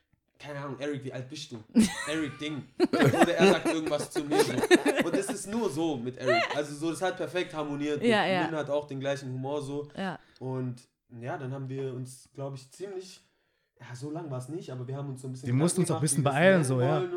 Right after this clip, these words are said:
Speaker 1: und so, weil
Speaker 3: Wir hatten
Speaker 1: wir
Speaker 3: noch
Speaker 1: halt
Speaker 3: eine
Speaker 1: ziemlich
Speaker 3: Deadline,
Speaker 1: genau,
Speaker 3: wo wir
Speaker 1: wir
Speaker 3: anfangen
Speaker 1: wollten
Speaker 3: müssen.
Speaker 1: damit, äh, rausgehen dann
Speaker 3: Mhm.
Speaker 1: so. Ähm,
Speaker 3: Ja.
Speaker 1: und dann haben wir, genau, dann haben wir anf-, angefangen, das, ähm, Event, klar, Titelbild,
Speaker 3: Mhm.
Speaker 1: bla, Promo, was weiß ich, was man drumherum baut,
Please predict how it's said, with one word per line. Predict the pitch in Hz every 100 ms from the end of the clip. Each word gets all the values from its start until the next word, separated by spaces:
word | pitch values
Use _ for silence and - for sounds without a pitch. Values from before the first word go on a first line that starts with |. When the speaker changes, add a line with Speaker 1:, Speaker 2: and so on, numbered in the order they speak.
| -
Speaker 1:
und |
so, | 170 190 -
weil | 131
Speaker 3:
Wir |
hatten | 139
Speaker 1:
wir |
Speaker 3:
noch | 135
Speaker 1:
halt | 135
Speaker 3:
eine | 131
Speaker 1:
ziemlich | 151 170
Speaker 3:
Deadline, | 165 170 180 - _
Speaker 1:
genau, | 156 139
Speaker 3:
wo | 143
wir |
Speaker 1:
wir | 143
Speaker 3:
anfangen | 185 185 175
Speaker 1:
wollten | 175 180
Speaker 3:
müssen. | -
Speaker 1:
damit, | 127 127 127 -
äh, | 120 - 127
rausgehen | 120 123 143 - 156
dann | 113 117
Speaker 3:
Mhm. |
Speaker 1:
so. | 151 165 170 _
Ähm, | 127 127 127 127
Speaker 3:
Ja. | 113 107 - _ _ _ _ _ _ _ _ _ -
Speaker 1:
und | 135
dann | 143
haben | 190 185 180
wir, | 180
genau, | 175 180
dann | 151 156
haben | 156
wir | 135
anf-, | 165 -
angefangen, | 170 185 180 170 160
das, | 151 -
ähm, | 147 147 139 139 139
Event, | 131 131 151 151 -
klar, | 127 131 127
Titelbild, | 135 127 127 127 127 127 107
Speaker 3:
Mhm. | 113
Speaker 1:
bla, | 120 123 123
Promo, | 117 127 123 120
was | 113
weiß | 117 123
ich, | 143
was | 127
man | 127 123
drumherum | 117 117 123 117
baut, | 123 156 165